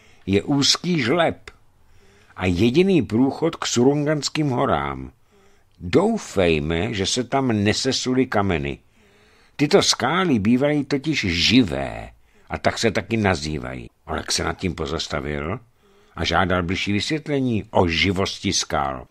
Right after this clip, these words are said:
Tungský lovec odpověděl, že skály jsou velmi zvětralé a na jaře při tání ledu někdy sjíždějí celé balvany do žlebu. „A když bude žleb zavalen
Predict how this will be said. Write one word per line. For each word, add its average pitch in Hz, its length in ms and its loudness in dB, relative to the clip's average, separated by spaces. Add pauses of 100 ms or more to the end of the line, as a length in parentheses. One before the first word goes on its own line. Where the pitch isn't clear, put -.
(140)
Tungský 151 420 0
lovec 170 280 2
odpověděl, 90 920 -6 (300)
že 82 160 -2
skály 110 440 2
jsou 143 260 2
velmi 123 400 2
zvětralé 101 800 -2 (300)
a 90 120 -2
na 90 160 2
jaře 147 400 -2
při - 220 -8
tání 127 440 0
ledu 87 300 0
někdy 117 360 0
sjíždějí 113 640 0
celé 127 340 0
balvany 98 540 2
do 95 100 0
žlebu. 65 440 -6 (180)
„A 73 500 0
když 87 260 -2
bude 107 300 2
žleb 95 240 0
zavalen 120 680 2